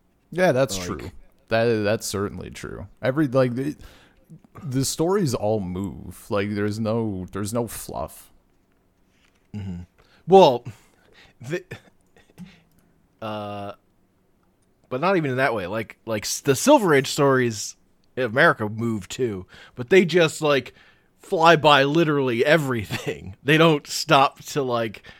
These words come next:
Speaker 2: show fighting happening <laughs> even sometimes.
Speaker 1: Gotcha.
Speaker 2: Uh, so, like, it's like,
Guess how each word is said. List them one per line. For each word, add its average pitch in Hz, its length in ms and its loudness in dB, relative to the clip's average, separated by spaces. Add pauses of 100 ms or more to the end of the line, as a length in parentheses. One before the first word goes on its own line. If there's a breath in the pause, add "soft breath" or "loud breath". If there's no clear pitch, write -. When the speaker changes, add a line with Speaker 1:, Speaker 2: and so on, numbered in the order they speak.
(760 loud breath)
Speaker 2:
show 127 720 -2
fighting 127 560 -2
happening 101 840 -10 (180)
<laughs> - 200 -14
even 87 360 -14
sometimes. - 800 -18 (720 soft breath)
Speaker 1:
Gotcha. 92 600 -8
Speaker 2:
Uh, 92 180 -12 (560)
so, 104 280 -10
like, 92 420 -14 (1900)
it's 135 260 -8
like, 123 200 -4